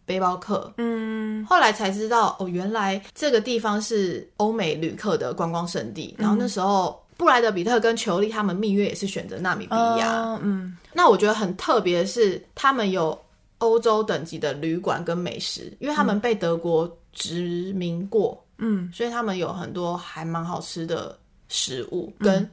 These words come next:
Speaker 1: 东非不一样，因为我在东非吃不到什么东西，我后来都吃
Speaker 2: 诶，你在东非吃什么啊？
Speaker 1: 我们叫喜-，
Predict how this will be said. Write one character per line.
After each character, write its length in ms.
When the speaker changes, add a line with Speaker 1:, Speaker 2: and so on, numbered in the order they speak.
Speaker 1:
东 180
非 140
不 180
一 40
样， 180
因 100
为 60
我 80
在 140
东 200
非 220
吃 220
不 120
到 120
什 140
么 80
东 180
西， 160
我 80
后 120
来 40
都 140
吃 100
Speaker 2:
诶， 60
你 60
在 0
东 60
非 140
吃 180
什 140
么 140
啊？ 260
Speaker 1:
我 140
们 160
叫 160
喜-， 320